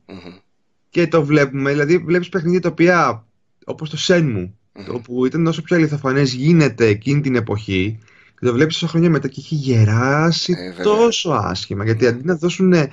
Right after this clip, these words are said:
Speaker 2: σημασία στην τέχνη, που υπήρχε τέχνη, ναι, αλλά δώσαν σημασία στην τεχνική όμως.
Speaker 1: Βέβαια.
Speaker 2: Οπότε, ε, οι τεχνικές προχωράνε, ενώ η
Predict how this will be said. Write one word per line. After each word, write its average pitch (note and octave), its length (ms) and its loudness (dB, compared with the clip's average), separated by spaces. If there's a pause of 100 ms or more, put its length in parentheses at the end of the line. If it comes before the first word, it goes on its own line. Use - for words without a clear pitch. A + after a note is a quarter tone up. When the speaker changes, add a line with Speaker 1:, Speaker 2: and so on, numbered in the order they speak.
(260)
Speaker 2:
σημασία C3+ 500 0
στην C#3+ 340 -2 (240)
τέχνη, B2 640 -2 (260)
που A2+ 240 -8
υπήρχε E3 420 0
τέχνη, A2 320 -2
ναι, C3 220 0
αλλά A2+ 160 0
δώσαν C3 200 -6
σημασία C3 300 -10
στην D3 140 -10
τεχνική G#2+ 560 0
όμως. E2 440 -12 (120)
Speaker 1:
Βέβαια. F2 300 -16 (300)
Speaker 2:
Οπότε, E3 560 2
ε, C3+ 420 -4
οι C3 60 -4
τεχνικές B2+ 720 -2
προχωράνε, C#3 720 0 (420)
ενώ C#3 680 -4
η A2+ 880 -2